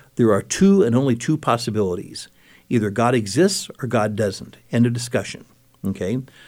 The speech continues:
So when it comes to the existence of God, there are only two possibilities. Either God exists or he does not exist, all right?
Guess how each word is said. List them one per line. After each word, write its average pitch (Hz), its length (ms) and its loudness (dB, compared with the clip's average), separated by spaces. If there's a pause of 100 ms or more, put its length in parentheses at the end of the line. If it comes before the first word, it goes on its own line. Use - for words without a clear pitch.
(140)
So - 180 0
when 113 100 4
it 107 80 -2
comes 160 320 0
to 190 60 -4
the 185 80 6
existence 170 460 0
of 123 120 0
God, 110 280 0
there 107 120 2
are 95 200 -4 (100)
only 160 280 0
two 165 240 -2
possibilities. 107 840 -4 (400)
Either 110 200 0
God 104 220 0
exists 117 640 2
or - 120 -2
he 127 80 2
does 135 180 2
not 110 200 2
exist, - 520 -10 (280)
all - 80 -8
right? 123 240 -6